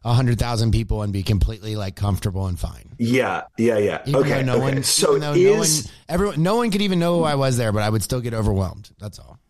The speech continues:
Speaker 2: S-, y-, okay, see, that's more so the answer that I thought that you were gonna go for, that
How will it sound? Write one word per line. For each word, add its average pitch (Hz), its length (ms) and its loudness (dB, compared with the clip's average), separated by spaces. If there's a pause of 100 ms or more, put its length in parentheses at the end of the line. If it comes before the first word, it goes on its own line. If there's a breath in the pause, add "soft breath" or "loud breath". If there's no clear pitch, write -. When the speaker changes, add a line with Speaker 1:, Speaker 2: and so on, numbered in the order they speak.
(140)
Speaker 2:
S-, - 340 -2
y-, 143 220 0
okay, 143 260 0
see, 139 220 0
that's 131 560 0
more 123 220 4
so 120 180 0
the 101 180 0
answer 104 300 0
that 104 100 0
I 101 60 -2
thought 104 240 -2
that 104 80 -6
you 104 100 0
were 104 80 4
gonna 101 100 0
go 95 140 2
for, 113 260 2
that 101 260 -2